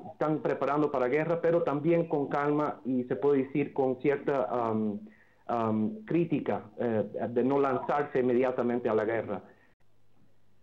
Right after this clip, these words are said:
Bueno, Kabul ha caído la noche, como pueden ver, y aquí se vive una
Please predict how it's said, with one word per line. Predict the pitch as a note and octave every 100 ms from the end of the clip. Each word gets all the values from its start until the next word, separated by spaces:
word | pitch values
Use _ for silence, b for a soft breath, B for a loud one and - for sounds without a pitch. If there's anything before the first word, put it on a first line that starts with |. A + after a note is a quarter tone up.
| - -
Bueno, | D3
Kabul | C#3+ D3+ D3+ F#3 G3+ C3+
ha | C#3+ D#3
caído | E3 E3 F3
la | D3
noche, | D3 D#3 D#3 E3
como | D#3+ C3+ C3
pueden | D3 D3 C#3
ver, | C3+ C3+
y | B2 C3+ C#3
aquí | B2 C3 F#3
se | F#3+
vive | F3+ F#3+ F#3 F#3 E3
una | C#3 D3 E3+ F3 D3+